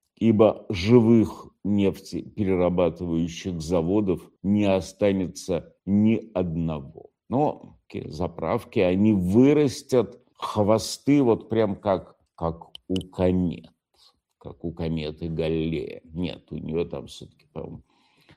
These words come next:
сто семь миллионов километров хвост. Ну, будут поменьше немножко.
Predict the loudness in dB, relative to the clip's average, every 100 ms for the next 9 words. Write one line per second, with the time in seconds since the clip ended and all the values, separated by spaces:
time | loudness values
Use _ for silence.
0 | _ -2 6 6 6 0 0 -2 0 2
1 | 2 2 -4 -12 0 0 0 -4 -14 -18
2 | -20 -20 -16 -14 -10 -2 2 4 2 0
3 | 2 2 2 -6 -16 -18 -18 -20 _ -20
4 | -20